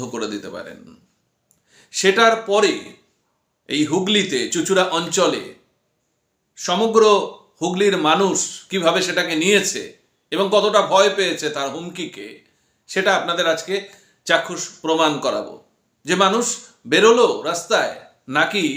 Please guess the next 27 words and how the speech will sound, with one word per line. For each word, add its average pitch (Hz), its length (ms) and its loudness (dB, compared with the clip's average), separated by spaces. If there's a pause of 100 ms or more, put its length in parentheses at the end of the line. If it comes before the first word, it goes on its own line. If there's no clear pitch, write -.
(600)
ওই 196 180 6 (540)
বিধায়ক 175 540 2 (140)
অসিত 196 320 0 (120)
মজুমদারের 185 580 2 (120)
হুমকিতে 180 760 -2 (500)
ভয় 160 380 0
পেয়ে 156 220 -2 (100)
ঘরে 147 260 0
বসে 151 260 -2
থাকলো, 117 360 -12 (540)
সেই 180 220 -4
চিত্রটা 190 460 0 (360)
আমি 156 200 -2 (320)
এর 139 140 0 (140)
আগের 170 220 -2
প্রতিবেদনে 156 500 -4
আপনাদের 143 260 -6
বলেছিলাম 156 480 -6 (240)
যে 143 100 -2 (100)
সম্পূর্ণ 151 480 -8 (180)
দেখাবো, 147 320 -2 (100)
যে 139 120 -6 (140)
মানুষ 160 260 0 (600)
আদৌ 143 260 -2
বেরোলো, 165 400 2 (500)
স্বতঃস্ফূর্ততা 151 680 -8
সেখানে 139 300 -8